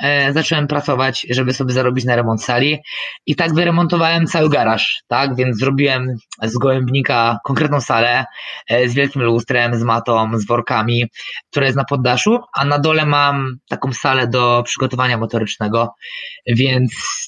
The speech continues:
takie też bardzo fajne, bardzo fajna innowacyjna salka mi tutaj wyszła z tego. No i wiesz co, teraz aktualnie jestem na, mm, etapie odbierania papierów, bo będę, mm, przekształcał ten budynek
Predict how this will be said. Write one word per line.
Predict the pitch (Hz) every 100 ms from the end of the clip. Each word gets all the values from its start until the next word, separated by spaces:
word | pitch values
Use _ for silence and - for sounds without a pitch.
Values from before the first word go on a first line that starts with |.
| _ -
takie | 180 196
też | 196 190 156
bardzo | 160 147
fajne, | 147 165 143 143 -
bardzo | 147 139
fajna | 143 151 147
innowacyjna | 135 135 135 139 131 127
salka | 135 127 123
mi | 127
tutaj | 123 127
wyszła | 120 - 117
z |
tego. | - 131 175 180 - - - -
No | 139
i | 175
wiesz | 220
co, | -
teraz | 240 220 208
aktualnie | 202 220 208 214 208
jestem | 208 202 202
na, | 202 196 196 196 190 180 _ 175
mm, | 175 -
etapie | 175 190 190
odbierania | 180 175 185 185 185
papierów, | 170 180 185 170
bo | 160
będę, | 170 170 175 165 _
mm, | 151 156
przekształcał | - 175 175 175 180
ten | 180 160
budynek | 156 170 180